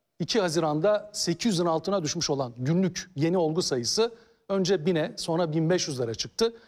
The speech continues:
Sonra bin civarında dalgalanmaya başladı. Birkaç hafta içerisinde binin biraz altında seyrederken son bir haftadır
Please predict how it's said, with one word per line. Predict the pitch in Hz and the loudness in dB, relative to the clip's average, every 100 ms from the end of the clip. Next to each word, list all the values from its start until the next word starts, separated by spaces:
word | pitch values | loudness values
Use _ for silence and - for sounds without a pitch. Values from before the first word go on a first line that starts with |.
| - | -14
Sonra | - 202 220 160 | -2 0 2 2
bin | 220 220 | 4 4
civarında | 185 180 175 180 208 | 2 2 2 2 2
dalgalanmaya | 202 208 208 214 214 214 | 2 2 2 2 2 2
başladı. | 202 - 208 233 233 - _ _ _ _ _ | 2 2 2 0 -2 -18 _ _ _ _ _
Birkaç | 165 185 - - - - - _ | -6 -2 -2 0 -4 -4 -12 _
hafta | 170 170 - 190 - | -4 -2 -2 -2 -4
içerisinde | - 180 160 170 156 151 - | -2 0 0 0 -2 -2 0
binin | 240 196 | 2 2
biraz | 240 247 | 2 4
altında | 214 170 165 151 | 2 0 -2 0
seyrederken | 151 143 139 135 262 | 2 2 0 0 -4
son | - 202 | 0 0
bir | 220 | 2
haftadır | 185 - 143 262 | 0 0 -2 0